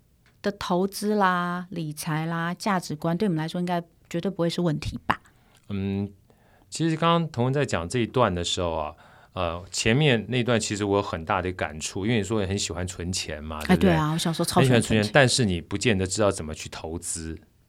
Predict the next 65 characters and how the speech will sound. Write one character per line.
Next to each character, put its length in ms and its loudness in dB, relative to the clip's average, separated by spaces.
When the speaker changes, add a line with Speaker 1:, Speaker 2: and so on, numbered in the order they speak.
Speaker 1:
而 100 6
且 80 6
我 180 10
会 160 10
变 180 4
得 140 2
没 140 0
有 80 0
那 100 0
么， 240 0
Speaker 2:
对 140 -14
不 80 -20
对？ 40 4
Speaker 1:
而 40 4
且 80 4
我 100 8
不 160 -2
太 240 0
喜 220 -4
欢 180 0
用 240 2
它。 300 -10
Speaker 2:
对， 220 -4
Speaker 1:
以 120 0
前， 260 4
Speaker 2:
那 60 -2
你， 60 -4
对， 120 4
Speaker 1:
嗯。 20 2
Speaker 2:
很 180 4
多 80 8
人 100 6
就 60 2
说 180 2
：“哎， 140 6
我 160 0
这 100 -4
个 140 4
存 260 2
钱 260 -2
啊， 200 -2
所 120 2
以 40 4
投， 260 -2
就 140 -6
是 260 2
跟 220 4
财 280 0
商 240 4
相 280 2
关 160 6
的 100 2
东 160 2
西 160 -2
就 140 0
一 60 -2
定 140 0
是 140 -2
钱。” 260 -4
其 140 -6
实 80 -2
不 160 -2
一 60 -2
定 260 -2
的。 220 -10